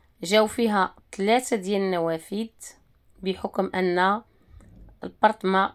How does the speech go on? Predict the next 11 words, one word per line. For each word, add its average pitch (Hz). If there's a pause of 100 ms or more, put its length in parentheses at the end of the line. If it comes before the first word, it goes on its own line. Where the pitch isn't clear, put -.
(120)
جات 180
شوكة. - (4000)
كاين 196
هنا 196
كذلك 190
باب 214
تيخرجك 180 (640)
للبالكون، 196 (3750)
وكاين 226
جوج 220
نوافذ. 196